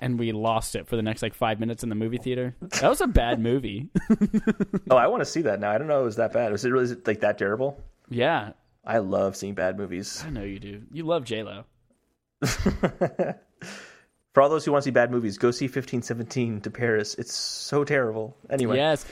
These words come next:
Speaker 1: You know why I found out that's bad? I mean, it's based on a true story, the real heroes, but they're also starring in it.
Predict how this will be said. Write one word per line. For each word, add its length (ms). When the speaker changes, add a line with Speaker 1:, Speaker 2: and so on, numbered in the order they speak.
Speaker 1:
You 80
know 100
why 140
I 20
found 240
out 100
that's 140
bad? 460
I 60
mean, 180
it's 80
based 240
on 60
a 20
true 160
story, 320
the 160
real 160
heroes, 400
but 180
they're 160
also 200
starring 540
in 100
it. 200